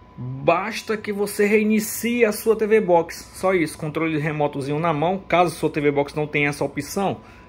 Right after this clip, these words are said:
você pode também desligar de forma correta, né? Existe a forma correta e errada de desligar a T V Box. Vou explicar logo isso aqui pra vocês. Uma das formas que isso pode ter acontecido é, você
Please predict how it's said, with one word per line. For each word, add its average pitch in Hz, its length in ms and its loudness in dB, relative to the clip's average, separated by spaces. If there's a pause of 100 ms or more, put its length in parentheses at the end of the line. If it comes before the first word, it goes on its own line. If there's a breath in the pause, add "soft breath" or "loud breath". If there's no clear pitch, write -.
(120 loud breath)
você 123 220 -2
pode 147 260 0
também 147 340 -2 (300)
desligar 160 880 0 (260)
de 120 200 -8
forma 127 320 -2
correta, 139 480 0
né? 147 180 -4
Existe 139 300 -4
a - 20 -4
forma 143 240 -2
correta 147 560 0
e 170 100 2
errada 165 300 2
de 156 160 -8
desligar 160 460 2
a - 20 -10
T 160 100 0
V 175 120 2
Box. - 420 -6 (360 loud breath)
Vou - 60 -20
explicar 135 420 2
logo 139 180 6
isso 135 120 -6
aqui 135 120 -6
pra 135 100 -2
vocês. 135 560 -6 (480 loud breath)
Uma 226 180 6
das 214 220 2
formas 175 380 4
que - 120 -2
isso 151 200 0
pode 143 220 6
ter 143 120 0
acontecido 139 760 0
é, 117 200 4 (120)
você 139 460 0